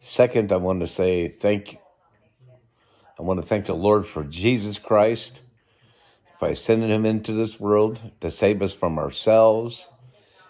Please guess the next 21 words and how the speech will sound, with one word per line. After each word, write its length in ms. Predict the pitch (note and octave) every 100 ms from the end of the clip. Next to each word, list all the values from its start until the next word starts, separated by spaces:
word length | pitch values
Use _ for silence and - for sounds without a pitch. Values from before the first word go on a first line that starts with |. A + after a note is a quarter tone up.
| -
and 160 | E2 E2
the 80 | D2+
world 580 | D2+ G#2+ A2+ A2 B2 C3 _ _ _ _ _ _ _ _ _
and 160 | C#2+ C#2+
Satan, 600 | - G#2+ A2 A#2+ A#2 A#2+ - _ _ _ _ _ _ _ _ _ _ _ -
and 120 | B1
pray 280 | - G2+ G#2+
that 520 | F#2 E2+ - - -
folks 300 | A2 G#2 -
out 200 | G#2 G#2
there 160 | G#2
accept 760 | F#2+ D#2+ - - - A#2+ - -
Jesus 520 | F2+ A#2 A#2 C3 A#2+
Christ 500 | - A2 A2+ A2+ - _ _ _ _ _ -
as 260 | E2 F#2
their 200 | E2+ F2
Savior 680 | D2+ - A#2+ B2+ F2 - - - _ _ _ _ _ _ _ _ _ _ _
and 220 | - D2
live 220 | F2+ G#2+ -
for 140 | D#2
him, 280 | D#2 B1 G#1+